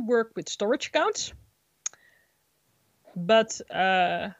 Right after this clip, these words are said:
I always forget that storage accounts have, uh,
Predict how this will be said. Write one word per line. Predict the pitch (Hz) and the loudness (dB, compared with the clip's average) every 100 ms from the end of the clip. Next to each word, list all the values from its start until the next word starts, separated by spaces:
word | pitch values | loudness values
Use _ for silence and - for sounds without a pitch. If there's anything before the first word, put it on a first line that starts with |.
| _ | _
I | - 190 170 | -4 -2 0
always | 208 220 214 - | 2 2 2 -2
forget | 196 180 214 | -4 0 0
that | 220 - | 0 -6
storage | - 233 254 - | 0 4 4 4
accounts | 247 - 214 220 220 | -2 2 2 2 -2
have, | 180 190 190 - _ | 0 0 0 -4 _
uh, | - 180 175 - | -2 0 0 -2